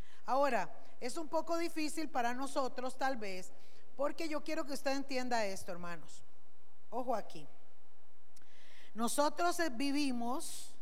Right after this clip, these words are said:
y es, desde que nacimos, estamos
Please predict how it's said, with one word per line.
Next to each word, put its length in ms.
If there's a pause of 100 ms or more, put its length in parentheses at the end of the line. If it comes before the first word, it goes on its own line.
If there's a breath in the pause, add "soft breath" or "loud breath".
(140)
y 180
es, 180
desde 260
que 160
nacimos, 800 (420 loud breath)
estamos 800